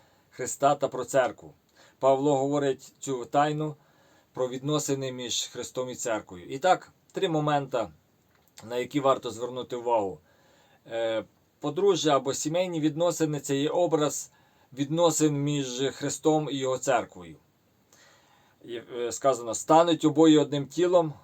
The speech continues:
Я говорю про Христа та про церкву. Шлюб чоловіка, жінки —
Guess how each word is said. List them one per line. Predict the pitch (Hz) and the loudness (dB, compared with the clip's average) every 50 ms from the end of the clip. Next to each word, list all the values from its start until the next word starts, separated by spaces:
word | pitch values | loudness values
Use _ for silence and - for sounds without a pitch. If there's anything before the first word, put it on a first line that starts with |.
| - - | -18 -10
Я | 139 131 135 | -4 -2 -2
говорю | 123 127 139 139 151 151 139 139 127 | 0 0 2 2 2 4 4 2 -2
про | - 123 120 | -4 -6 -8
Христа | 110 - 127 117 - - 147 147 143 | -8 -8 -8 -8 -4 -2 -2 0 0
та | - 139 | 0 -2
про | 123 123 127 | -4 -4 -6
церкву. | 117 - 131 117 104 95 - 85 80 - _ _ _ _ | -6 -2 0 -2 -2 -2 -6 -20 -20 -20 _ _ _ _
Шлюб | - - 185 208 180 160 | -10 -8 -6 -6 -6 -2
чоловіка, | - 175 160 165 156 165 160 - 156 147 | 0 2 2 2 2 2 0 2 2 0
жінки — | 135 139 147 180 185 165 - 170 165 147 | 0 0 -4 -6 -6 -6 -4 -2 -2 -2